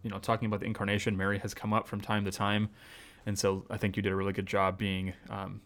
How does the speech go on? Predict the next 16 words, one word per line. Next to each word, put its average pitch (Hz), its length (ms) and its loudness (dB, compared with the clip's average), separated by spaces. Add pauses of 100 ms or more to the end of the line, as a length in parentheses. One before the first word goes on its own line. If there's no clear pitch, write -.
nuanced 101 560 2
and 98 140 -4
balanced 95 600 0
in 95 260 -4
talking 98 360 0
about, 98 220 2
like, 92 340 0
ways 104 280 4
that 107 100 4
we 104 120 0
can 110 120 4
retrieve, 110 680 2 (480)
um, 113 320 2 (140)
Marian 123 480 4
theology 123 600 6
without, 101 480 4